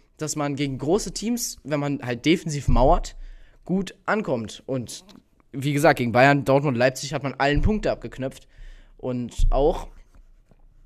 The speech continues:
gegen, ja gut, dafür hat man halt gegen Fürth null zu null gespielt, gegen Hertha einmal verloren, gegen Stuttgart verloren.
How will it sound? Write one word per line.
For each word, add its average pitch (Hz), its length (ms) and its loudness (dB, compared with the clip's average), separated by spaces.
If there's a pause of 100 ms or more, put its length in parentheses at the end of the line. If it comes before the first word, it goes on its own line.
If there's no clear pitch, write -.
(600)
gegen, 160 880 0
ja 135 320 0
gut, 143 240 -6
dafür 135 260 -2
hat 143 120 0
man 147 80 -2
halt 147 160 -2
gegen 147 240 -2
Fürth 175 520 -2
null 147 280 0
zu 160 120 -8
null 160 200 -2
gespielt, 160 480 -4 (500)
gegen 135 160 -4
Hertha 139 340 -2
einmal 143 220 -2
verloren, 147 480 -4
gegen 117 160 -10
Stuttgart 147 420 -6
verloren. 139 520 -4